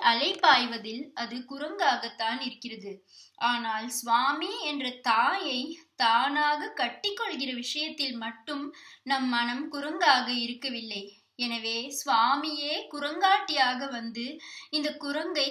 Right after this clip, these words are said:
கட்டி வைத்துக் கொள்ள வேண்டும் என்கிறார். நம் ஆச்சாரியார் இந்த மனக்குரங்கு சில சமயம்தான் முறையான வழியில் போகிறது. திடீரென அடர்ந்த காட்டுக்குள் போய் வழியின்றி தவிக்கிறது,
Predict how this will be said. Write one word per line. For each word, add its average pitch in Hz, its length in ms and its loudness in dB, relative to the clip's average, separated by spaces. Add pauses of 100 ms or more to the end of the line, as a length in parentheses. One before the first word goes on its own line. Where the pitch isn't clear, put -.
கட்டி 247 400 0
வைத்துக் - 380 -4
கொள்ள 254 220 -4
வேண்டும் 233 360 -4
என்கிறார். 220 460 -6 (420)
நம் 254 220 4 (100)
ஆச்சாரியார் 240 920 4
இந்த 262 300 -4
மனக்குரங்கு 254 880 -2
சில 285 280 -4
சமயம்தான் 294 800 0
முறையான 285 580 0
வழியில் 247 460 -4
போகிறது. 233 560 -10 (680)
திடீரென 269 720 -6 (500)
அடர்ந்த 277 560 -4
காட்டுக்குள் 269 760 0
போய் 240 280 -8 (100)
வழியின்றி 339 720 -2
தவிக்கிறது, 247 680 -8